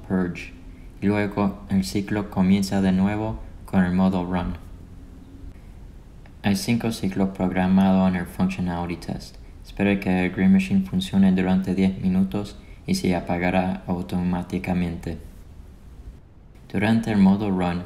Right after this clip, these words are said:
coloque su mano sobre cada T abierto. Deberá sentir lo siguiente.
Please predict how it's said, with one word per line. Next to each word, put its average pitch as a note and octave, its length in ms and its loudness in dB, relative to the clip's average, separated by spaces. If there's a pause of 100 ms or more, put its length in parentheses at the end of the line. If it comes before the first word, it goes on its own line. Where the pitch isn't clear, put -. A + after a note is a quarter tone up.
(180)
coloque G#2 420 -2
su F#2 180 -4
mano F2+ 360 0
sobre F2 580 -4
cada F#2 400 -2
T F2 200 -2
abierto. - 560 -4 (480)
Deberá F#2+ 480 2
sentir F#2+ 840 2
lo F2 160 -6
siguiente. E2+ 580 -6